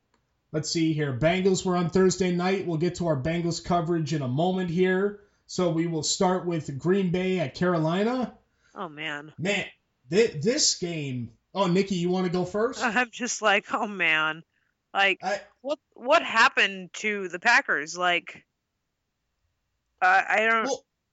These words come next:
Speaker 2: I don't even
Speaker 1: well,
Speaker 2: know what to say.
Speaker 1: granted, well, I mean, granted, Aaron Rodgers, again, he, it's right here in front of me. He threw for three hundred and sixty-nine yards. He threw for a ton of yards.
Speaker 2: But
Speaker 1: And Jonathan, he, they just,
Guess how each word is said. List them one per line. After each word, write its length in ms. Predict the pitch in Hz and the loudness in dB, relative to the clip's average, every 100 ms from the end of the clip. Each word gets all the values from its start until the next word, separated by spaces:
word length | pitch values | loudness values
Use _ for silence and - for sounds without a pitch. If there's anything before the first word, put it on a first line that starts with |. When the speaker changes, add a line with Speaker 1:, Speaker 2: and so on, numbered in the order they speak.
| _ | _
Speaker 2:
I 80 | 190 | -4
don't 120 | 220 | -2
even 140 | 226 226 | -2 -4
Speaker 1:
well, 80 | 262 | -2
Speaker 2:
know 40 | |
what 140 | 214 247 | -2 -2
to 40 | |
say. 40 | 349 | -2
Speaker 1:
granted, 240 | 247 - _ _ _ _ _ _ - | -2 -4 _ _ _ _ _ _ -8
well, 120 | 247 | -4
I 60 | 277 | -2
mean, 200 | 262 170 | -4 -4
granted, 460 | 233 349 320 208 196 | -4 -6 -8 -8 -6
Aaron 360 | 233 254 226 | -2 2 4
Rodgers, 720 | 214 233 269 220 170 143 - _ _ _ | 4 2 2 2 2 -2 -8 _ _ _
again, 400 | 196 180 208 139 | -4 -2 -2 -4
he, 320 | 127 214 208 - | -6 -6 -6 -8
it's 240 | 190 - | -8 -2
right 180 | 214 254 | 0 2
here 140 | 262 | 0
in 100 | 208 | -2
front 160 | 196 269 | -2 -4
of 60 | 214 | -2
me. 120 | 156 | -4
He 180 | 143 180 | -4 -6
threw 340 | - 262 311 | -2 0 0
for 100 | 269 | 0
three 220 | 196 214 214 | 0 4 4
hundred 300 | 208 196 185 | 4 2 0
and 120 | 175 | 0
sixty-nine 580 | 196 190 208 180 175 156 | -2 -4 -2 -2 0 0
yards. 560 | 226 214 117 - - _ _ | 0 0 -6 -10 -12 _ _
He 140 | 208 | -4
threw 340 | 196 294 359 359 | -2 0 0 0
for 320 | 220 190 165 - - | -4 -4 -4 -10 -10
a 120 | 185 | -8
ton 280 | - 285 330 | -4 -4 -2
of 60 | 240 | 0
yards. 640 | 233 302 98 95 - - | 2 0 -2 -8 -10 -12
Speaker 2:
But 440 | 196 247 247 180 170 | -4 4 6 6 4
Speaker 1:
And 140 | 202 | 2
Jonathan, 420 | 214 233 262 _ _ _ - - - _ | 2 2 -4 _ _ _ -20 -20 -20 _
he, 640 | - 196 196 220 214 285 254 | -16 -16 -12 -8 -4 -4 -6
they 160 | 262 | -6
just, 440 | 220 262 240 - | -6 -4 -4 -6